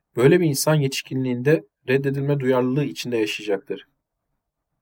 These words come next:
Şimdi burada reddedilme duyarlılığı diye uydurma bir şeyden bahsetmiyorum bu arada. Bilimsel olarak onaylanmış bir kavramdan bahsediyorum. Mesela sizin reddedilme duyarlılığınızı ölçebilecek anketler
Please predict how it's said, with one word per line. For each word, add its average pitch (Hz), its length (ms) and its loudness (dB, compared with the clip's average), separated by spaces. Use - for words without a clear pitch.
Şimdi 135 360 0
burada 139 480 4
reddedilme 151 560 2
duyarlılığı 147 420 4
diye 143 220 2
uydurma 127 460 0
bir 143 40 -4
şeyden 151 340 0
bahsetmiyorum 120 640 -2
bu 101 80 2
arada. 101 360 0
Bilimsel 123 360 -2
olarak 127 360 -2
onaylanmış 120 560 -2
bir - 60 -12
kavramdan 117 560 -2
bahsediyorum. 101 580 -6
Mesela 135 360 2
sizin 147 320 0
reddedilme 139 500 0
duyarlılığınızı 123 800 0
ölçebilecek 123 720 -4
anketler 123 520 -2